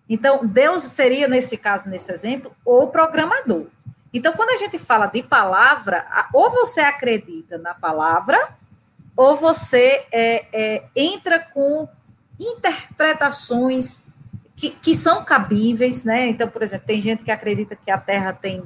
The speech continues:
muito tempo, tem gente criacionista da Terra antiga, criacionista de Terra jovem, tem gente que acha, acredita no Big Bang, tem acre-, tem gente que acredita que o universo foi criado pronto.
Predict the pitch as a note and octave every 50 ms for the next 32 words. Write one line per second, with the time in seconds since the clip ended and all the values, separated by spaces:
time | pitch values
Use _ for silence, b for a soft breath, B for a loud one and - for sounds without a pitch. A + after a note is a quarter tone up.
0 | - - F#3+ G3 G3+ G3+ - - - - B3 C4 C4+ C4 B3+ B3+ B3+ - G3+ F#3+
1 | - G3 E3+ E3+ - - - - - - - F#3+ G3 F#3+ - F#3+ F#3+ F#3 - F#3+
2 | F3+ F3+ E3+ F3 F3 F3+ F3+ E3 C#3 - A3 A#3 A#3+ A3+ G3 G3 - - E3+ E3+
3 | F3 - - E3+ E3+ E3 - - - - - _ b b b b b _ _ G3
4 | G3 - - E3 E3 E3 D#3+ E3 G3+ G#3+ G#3+ G#3+ G#3+ G#3 F#3+ F#3 - F3+ E3+ F3+
5 | F#3+ F#3 - - - F#3 F#3 F#3 - - - F#3+ - - F#3+ F#3 F3+ F#3+ F#3+ F#3
6 | F3+ F3 D#3+ - E3+ - D#3+ D3+ - G3 A3 A3+ A3+ G#3+ G#3+ A3 A3 G3+ F#3+ -
7 | - F3+ E3+ - _ _ - F#3 F3+ E3+ - E3+ - - E3+ E3+ E3+ - F3+ E3+
8 | F3 E3 E3+ F3+ - - - E3+ E3+ D3+ E3 E3+ E3 - - - - - E3+ D#3
9 | D#3+ - - _ - C4 C4+ C4 B3 A#3+ A#3 A3 A3+